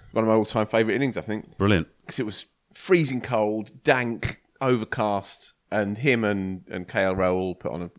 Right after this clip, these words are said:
Speaker 1: one of the great partnerships, really, considering the conditions.
Speaker 2: England stuck 'em in, didn't they? And, and you thought,
Speaker 1: Mm.
Speaker 2: well, thi-, this is precisely the kind of conditions where India would usually fall in the heat. But Rohit had been,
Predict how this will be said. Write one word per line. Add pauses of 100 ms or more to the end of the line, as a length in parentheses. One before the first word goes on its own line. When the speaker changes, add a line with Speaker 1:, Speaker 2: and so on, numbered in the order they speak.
Speaker 1:
one
of
the
great
partnerships,
really,
considering
the
conditions.
Speaker 2:
England
stuck
'em
in,
didn't
they?
And,
and
you
thought,
Speaker 1:
Mm.
Speaker 2:
well,
thi-,
this
is
precisely
the
kind
of
conditions
where
India
would
usually
fall
in
the
heat.
But
Rohit
had
been,